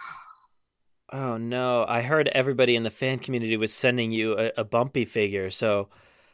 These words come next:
Speaker 2: wow, I apologize for that. That stinks.
Speaker 1: <gasps>
Speaker 2: You're just gonna be,
Speaker 1: I
Speaker 2: like, inundated with Bumpies that you just really despise.
Speaker 1: I have a shelf of the Bumpy.
Speaker 2: <laughs>
Speaker 1: I s-, I still,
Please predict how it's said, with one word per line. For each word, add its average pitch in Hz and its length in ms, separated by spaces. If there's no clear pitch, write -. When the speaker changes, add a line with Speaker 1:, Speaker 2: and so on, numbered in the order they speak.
Speaker 2:
wow, 113 300
I 120 140
apologize 113 640
for 98 160
that. 107 300
That 113 180
stinks. - 600
Speaker 1:
<gasps> - 60
Speaker 2:
You're 285 560
just 131 300
gonna 127 140
be, 107 200
Speaker 1:
I 180 140
Speaker 2:
like, - 340
inundated 123 580
with 107 160
Bumpies 120 380
that 95 140
you 95 100
just 92 320
really 110 340
despise. 101 720
Speaker 1:
I 214 60
have 185 240
a 185 80
shelf 180 560
of 254 100
the 190 80
Bumpy. 175 440
Speaker 2:
<laughs> - 220
Speaker 1:
I 147 60
s-, - 140
I 208 80
still, 185 380